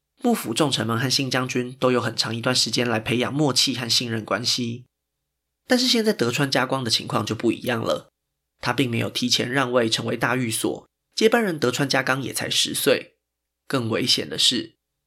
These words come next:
就在德川家光去世以后不久，他最信任的两位老中竟然为了表示自己的忠心，跟着将军一起殉死了。这一连串事件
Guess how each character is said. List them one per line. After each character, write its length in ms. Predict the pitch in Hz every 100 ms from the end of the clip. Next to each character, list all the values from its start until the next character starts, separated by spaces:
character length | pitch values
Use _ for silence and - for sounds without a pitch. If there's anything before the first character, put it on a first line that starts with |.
| -
就 100 | 247
在 80 | 254
德 160 | 175
川 200 | 147 165
家 100 | 160
光 180 | 160 160
去 200 | 165 170
世 180 | - 135
以 100 | -
后 140 | 117
不 140 | 113 113
久， 280 | 117 - _ _ _
他 140 | - 135
最 120 | 135
信 240 | 120 131
任 120 | 120 110
的 80 |
两 180 | 104 -
位 140 | 131 120
老 180 | -
中 300 | 139 127 131
竟 180 | 135 220
然 140 | 180 202
为 80 |
了 100 | 160
表 180 | 139 -
示 200 | - 131
自 120 | 120
己 100 | 120
的 100 | 110
忠 200 | 107 123
心， 300 | 123 131 127 - _ _ _
跟 140 | 123
着 80 | 113
将 220 | - 120
军 200 | 117 123 120
一 80 | 156
起 160 | -
殉 260 | - 165 110
死 260 | - -
了。 340 | - - - _ _ _ _ _ _ _ _ _ _ _ _ _ _ _ -
这 140 | 135
一 100 | 120
连 160 | 117 -
串 200 | 127 113
事 180 | -
件 300 | 107 117 -